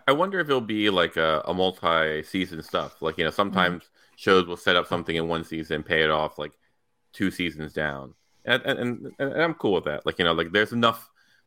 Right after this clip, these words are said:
Speaker 1: you know, it's only ten episodes, and so there's enough, uh, material that I feel like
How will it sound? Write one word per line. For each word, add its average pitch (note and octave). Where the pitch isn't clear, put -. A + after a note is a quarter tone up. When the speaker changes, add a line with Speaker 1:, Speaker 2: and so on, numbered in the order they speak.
Speaker 1:
you C3
know, A2
it's G#2
only B2+
ten G2+
episodes, D#2+
and D#2+
so F2
there's D#2+
enough, E2+
uh, D2+
material F2+
that D#2
I D2+
feel D#2
like D2+